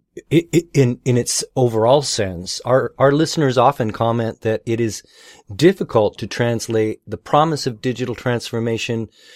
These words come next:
with real world application and achievements. What is your advice to overcome that gap? What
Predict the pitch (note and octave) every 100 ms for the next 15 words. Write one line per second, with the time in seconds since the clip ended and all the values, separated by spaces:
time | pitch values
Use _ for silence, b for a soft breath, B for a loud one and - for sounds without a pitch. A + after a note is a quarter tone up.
0 | B B B B B C3+ C#3 B2+ D#3+ D3
1 | C3 C3+ B2 A#2 - - A2+ - G2+ _
2 | A#2 A2 - - - C3+ C#3+ A#2+ F#2+ F#2
3 | - - C3+ G3 - F3+ D#3+ F3 E3+ B2+
4 | B2+ B2+ B2+ - - - A#2+ G#2+ - -
5 | - D#3 F#3 F3+ A2 F#2 - A2 G2 G2
6 | - C#3+